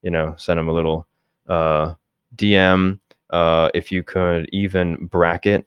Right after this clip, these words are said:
put two brackets and then the word in caps question in there so that they don't just get a D M and it's, it seems like you're asking them directly. So you label it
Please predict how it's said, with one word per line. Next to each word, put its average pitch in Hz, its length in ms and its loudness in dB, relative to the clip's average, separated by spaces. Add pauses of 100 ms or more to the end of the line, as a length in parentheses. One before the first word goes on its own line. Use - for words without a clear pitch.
put - 240 -2
two 101 140 -4
brackets 90 600 0
and 85 120 -4
then 80 100 -4
the 82 80 -2
word 82 320 -2
in 82 80 -6
caps 85 400 -6
question 104 600 -2
in 110 200 -2
there 117 240 -2
so - 160 -10
that 82 180 -2
they 82 100 -2
don't 82 160 -4
just 80 160 -12
get 80 120 -4
a 80 60 -8
D 82 280 -6
M 82 220 0
and 78 100 -4
it's, - 300 -12
it 78 220 -6
seems 82 260 -6
like 80 160 -4
you're 82 80 -2
asking 80 380 -6
them 80 240 -4
directly. 76 580 -4 (260)
So - 160 -12
you 87 120 -4
label 87 360 2
it 80 140 0